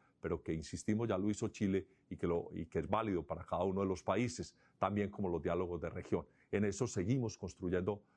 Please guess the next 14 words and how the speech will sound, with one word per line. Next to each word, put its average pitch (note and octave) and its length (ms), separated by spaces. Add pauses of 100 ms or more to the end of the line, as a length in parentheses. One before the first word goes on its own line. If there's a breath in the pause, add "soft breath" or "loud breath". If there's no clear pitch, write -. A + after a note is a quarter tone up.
(140 soft breath)
eh, D#2+ 140
ciudadanía G2+ 540
y G#2 60
formación F2 480
ciudadana G2+ 440
como E2 220
parte F2+ 460 (380 loud breath)
de, E2 460
de D#2+ 380
la F2 120
consolidación G2 800
de A#2 100
la A2+ 120
democracia A2 580